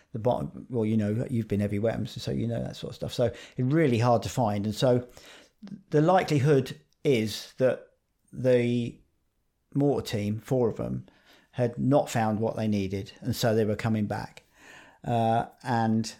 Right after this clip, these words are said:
they hadn't been given an, a wide enough berth to go around the, the, the ambush site. Um, and Andy Shaw was talking to him time and time and time again, "Is there any other friendly forces?" "No, no, you're in there on your own, definitely on your own." And sure enough,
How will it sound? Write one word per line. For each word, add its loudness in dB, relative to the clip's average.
they 0
hadn't 0
been 0
given 2
an, 4
a 0
wide 4
enough -2
berth 2
to -14
go 2
around 0
the, -6
the, -8
the -2
ambush -4
site. -6
Um, -2
and -2
Andy 0
Shaw 2
was -2
talking -2
to -2
him 0
time 0
and -2
time -2
and -6
time -2
again, -4
"Is -2
there 0
any 0
other -4
friendly -4
forces?" -8
"No, -2
no, 0
you're 2
in 2
there 0
on -2
your -4
own, -4
definitely -4
on -2
your -4
own." -6
And -4
sure -4
enough, -4